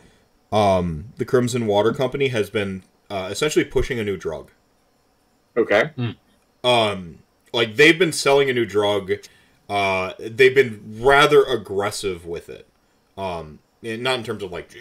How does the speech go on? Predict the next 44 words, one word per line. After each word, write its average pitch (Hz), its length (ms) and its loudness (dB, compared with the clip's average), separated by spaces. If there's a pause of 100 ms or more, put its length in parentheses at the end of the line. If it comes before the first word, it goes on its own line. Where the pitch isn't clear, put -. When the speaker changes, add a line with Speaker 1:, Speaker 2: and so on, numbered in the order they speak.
(140)
Speaker 1:
"You're 208 180 0
gonna 190 140 0
take 156 160 -4
these - 200 4
drugs," 127 340 2
but 117 220 -4
it's 120 200 -2
been 135 120 2
a 120 40 -2
very 123 220 2
aggressive, 101 360 -6
like, 90 240 -12
sort 92 160 -14
of 92 60 -12
campaign, 90 720 -10 (340)
putting 120 240 -4
it 101 140 -4
in 95 180 -6
with, 90 160 -8
like, 85 220 -10 (200)
your 175 200 -4
standard, 113 520 0
like, 95 220 -6
not 87 140 -10
kind 90 120 -12
of 87 80 -10
a 85 40 -10
big 82 260 -12
deal, 85 220 -10
sort 82 200 -14
of, 80 140 -16
like, 78 300 -10
spice, - 560 -12 (240)
quote 82 160 -12
unquote, 80 420 -12
whatever 85 240 -14
the 85 80 -16
generic 82 300 -16
spices 80 440 -14
of 78 120 -16
the, 76 220 -16 (460)
of 82 140 -18
the 80 100 -10
city. 78 440 -10